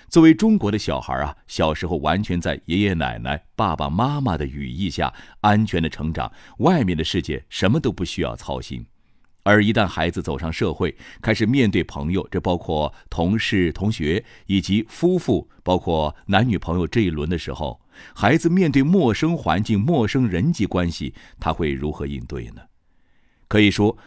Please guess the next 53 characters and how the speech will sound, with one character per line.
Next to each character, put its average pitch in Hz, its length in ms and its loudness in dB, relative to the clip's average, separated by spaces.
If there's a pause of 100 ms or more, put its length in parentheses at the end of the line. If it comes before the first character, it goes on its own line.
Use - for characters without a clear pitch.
孩 98 180 2
子 113 100 0
走 87 140 0
上 87 160 -2
社 - 160 -2
会 85 100 -4
之 104 200 -2
后 95 200 -2
的 69 200 -6
成 87 260 -2
就 80 180 -2
高 101 240 0
低 104 300 0 (140)
和 90 180 -2
吉 98 240 -2
凶 113 240 -2
祸 104 260 0
福， 65 440 -8 (280)
除 131 140 2
了 143 100 2
自 131 220 -2
身 165 220 -2
个 120 260 0
性、 73 300 -6
品 90 320 -2
德 98 120 -2
和 101 140 -2
能 82 260 -2
力 120 120 -2
之 85 160 -6
外， 76 200 -4 (300)
与 101 300 4
他 120 180 -4
的 110 100 0
朋 82 360 -4
友、 101 280 2
夫 135 300 2
妻 123 320 0
这 156 100 2
两 85 460 0
轮 92 460 -2 (160)
处 123 180 2
理 101 80 2
的 87 100 -2
好 62 220 -6
坏 - 260 -6 (200)
有 101 160 4
密 98 160 2
切 65 160 -6
关 57 200 -10
系。 - 220 -18 (340)
比 101 120 4
如， 110 200 4